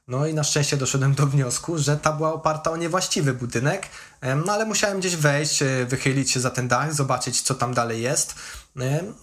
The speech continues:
i żeby zdecydować, że z niej schodzę i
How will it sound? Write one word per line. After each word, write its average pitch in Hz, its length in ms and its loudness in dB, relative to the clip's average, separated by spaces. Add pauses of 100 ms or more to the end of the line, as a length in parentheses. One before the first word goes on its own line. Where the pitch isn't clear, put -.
(100)
i 285 180 0
żeby 285 240 0
zdecydować, 151 500 0
że 143 100 2
z 135 40 -2
niej 156 140 0
schodzę 117 440 -2 (240)
i 131 320 -4